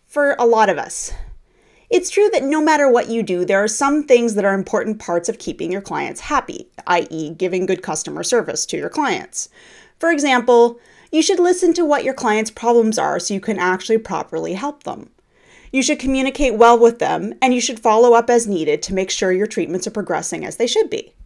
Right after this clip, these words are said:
You should manage your time well and try to never be late or go overtime with a client unless you mutually agree that that's okay.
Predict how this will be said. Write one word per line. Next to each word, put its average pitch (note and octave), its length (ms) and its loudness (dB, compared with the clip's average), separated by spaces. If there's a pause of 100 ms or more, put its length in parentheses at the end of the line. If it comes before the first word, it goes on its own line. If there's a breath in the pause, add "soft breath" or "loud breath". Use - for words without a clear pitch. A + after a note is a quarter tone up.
(520 soft breath)
You B3 80 -2
should B3 160 2
manage B3+ 340 2
your C#4+ 80 0
time B3 320 -2
well D#3+ 420 4
and G3+ 140 -2
try G#3+ 180 2
to G#3+ 100 4
never G#3 260 4
be A3 160 -2
late F3+ 480 0 (100)
or G#3 140 2
go G3 260 2
overtime G#3+ 560 4
with F3+ 120 -4
a F#3 40 -4
client E3 460 -6
unless A3+ 320 -2
you A#3+ 80 -2
mutually A3 500 0
agree F#3 360 -2
that E3+ 160 -2
that's D#3+ 260 -4
okay. D#3+ 500 -2